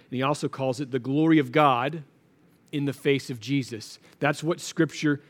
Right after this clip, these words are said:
shows us. And what we see in Second Corinthians three eighteen is that this light and glory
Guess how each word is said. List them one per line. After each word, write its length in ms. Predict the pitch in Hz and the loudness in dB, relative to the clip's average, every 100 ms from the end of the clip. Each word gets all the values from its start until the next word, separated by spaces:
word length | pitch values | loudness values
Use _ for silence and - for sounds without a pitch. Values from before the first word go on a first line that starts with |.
| _ | _
shows 500 | - - 165 160 123 | -8 4 6 6 4
us. 300 | 117 110 - | -6 -8 -10
And 100 | 123 | -4
what 120 | 139 | -2
we 140 | 160 156 | -2 -4
see 380 | - 180 175 - - _ | -2 0 0 -4 -14 _
in 140 | 156 147 | -6 -4
Second 340 | - 170 165 | -2 -2 -2
Corinthians 500 | 143 170 151 156 139 | -2 -2 0 -2 -2
three 240 | - 165 151 | 0 4 4
eighteen 640 | 139 - 185 156 135 139 _ - _ - - | 4 0 0 0 0 -6 _ -20 _ -20 0
is 320 | 165 147 139 | 4 4 2
that 240 | 127 147 151 | 2 2 2
this 400 | 127 160 208 - | 4 4 4 -2
light 640 | 143 143 156 147 151 - - | 2 4 6 4 0 -10 -10
and 180 | 143 127 | -8 -4
glory 680 | 135 147 156 131 110 117 | -2 2 2 0 -4 -10